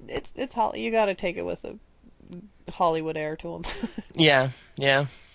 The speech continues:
Speaker 1: They're gonna take some liberties with this kind of stuff.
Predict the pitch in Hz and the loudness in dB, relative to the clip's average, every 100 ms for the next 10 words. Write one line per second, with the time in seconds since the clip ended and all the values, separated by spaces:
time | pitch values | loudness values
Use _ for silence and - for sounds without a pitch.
0 | - - _ _ _ _ _ _ _ - | -20 -20 _ _ _ _ _ _ _ -20
1 | 175 165 160 143 175 196 - 180 170 170 | -6 -4 -2 -6 -6 -8 -8 -8 -6 -6
2 | 165 165 202 190 - - - 196 214 - | -8 -8 -8 -10 -8 -12 -10 -14 -14 -10
3 | 165 - | -10 -10